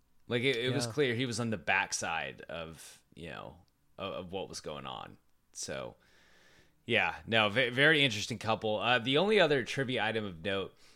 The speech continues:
Speaker 1: the Knicks' home games were filmed at the Charlotte Coliseum,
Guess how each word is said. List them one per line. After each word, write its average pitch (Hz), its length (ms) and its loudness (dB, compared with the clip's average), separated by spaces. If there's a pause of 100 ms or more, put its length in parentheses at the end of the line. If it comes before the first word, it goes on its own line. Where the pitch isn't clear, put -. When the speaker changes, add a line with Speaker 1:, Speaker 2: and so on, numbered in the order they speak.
(140)
Speaker 1:
the 117 120 -2
Knicks' 131 320 0
home 143 280 2
games 123 520 -2
were 117 220 -4
filmed 123 440 -2
at 110 80 -6
the 87 80 -10
Charlotte 135 480 2
Coliseum, 110 680 -4